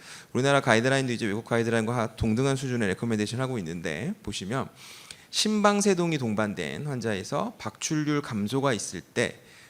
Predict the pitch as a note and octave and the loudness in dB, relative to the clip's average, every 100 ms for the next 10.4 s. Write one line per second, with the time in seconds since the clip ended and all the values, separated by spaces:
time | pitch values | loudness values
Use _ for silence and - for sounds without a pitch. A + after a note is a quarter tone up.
0 | - - G#2+ - E3 - F3 D#3+ D#3+ D3 | -10 2 2 2 -2 0 0 0 2 0
1 | C#3+ D3+ D#3+ D3+ D3 C3+ F3 - G#2 G#2+ | 0 0 -2 0 -2 -2 -2 -2 2 2
2 | - - E3+ - E3 D#3+ D#3 C3 A2 A2 | 2 2 2 2 -2 2 2 0 0 -2
3 | F2+ - F#2+ D#2+ D2+ E3 - - - A#2 | -4 -6 -6 -4 -4 -8 -12 -16 -6 -4
4 | A#2+ F#2+ A2 - F#3+ - F3+ F3+ E3 C3+ | 0 2 2 2 -2 0 0 2 0 0
5 | C#3 C3 A2 A2+ C3 B2+ D#3+ - G3+ - | -2 -4 -4 -4 -4 -4 -4 -4 -6 -6
6 | A#2+ B2 C#3+ C3 B2+ A2+ A#2+ A2+ G#2 G#2+ | -8 -6 -6 -2 -2 -2 -4 -4 -2 -4
7 | C3 B2 G#2+ - F#2 A#2 - - G3+ F#3+ | -6 -6 -8 -4 -4 -2 -4 -6 -2 0
8 | - G2 D#2+ - - - - - B2 A#2 | 2 0 -2 -10 -20 -20 -20 -14 -10 -8
9 | B2 A2+ A2 A2 A2+ G#2+ - A2 G#2+ E2+ | -6 -6 -6 -6 -4 -4 -2 -4 -4 -2
10 | - C3+ - | 2 2 0